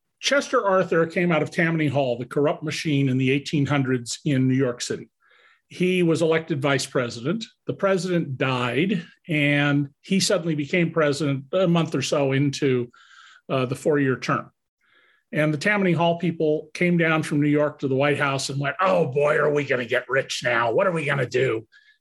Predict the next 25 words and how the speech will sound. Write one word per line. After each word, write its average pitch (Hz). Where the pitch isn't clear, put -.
And 160
he 185
said, 180
"Gentlemen, 220
I'm 190
now 208
the 170
president 170
of 151
the 151
United 143
States. -
I 151
have 151
an 143
office 143
of 131
public 131
trust. 113
I 151
don't 147
do 139
that 117
stuff -
anymore. 113